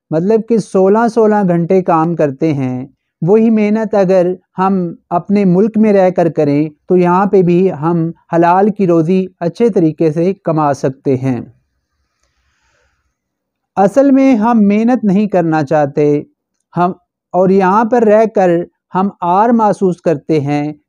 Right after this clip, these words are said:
शर्म महसूस करते हैं कि ये काम मेरे मयार का नहीं है, तो ये काम मैं क्यों करूँ? मैं ऐसे लोगों को भी जानता हूँ जो कि हुनर भी रखते हैं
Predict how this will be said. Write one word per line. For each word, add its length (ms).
शर्म 360
महसूस 420
करते 400
हैं 300
कि 140
ये 200
काम 480
मेरे 480
मयार 440
का 160
नहीं 260
है, 320
तो 300
ये 200
काम 280
मैं 200
क्यों 260
करूँ? 360
मैं 180
ऐसे 240
लोगों 320
को 120
भी 140
जानता 400
हूँ 420
जो 280
कि 240
हुनर 500
भी 160
रखते 380
हैं 380